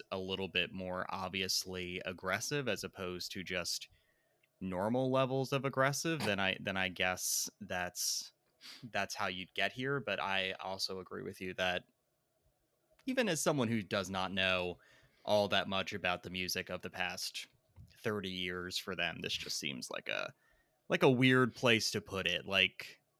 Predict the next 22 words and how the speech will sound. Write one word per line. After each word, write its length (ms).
this 240
really 280
ought 140
to 80
be 160
a 120
top 360
half 260
thing, 280
and 100
I 80
don't 320
think 180
it's 200
that 260
controversial 720
to 100
say 220
that 140
it 100
should 320
be. 240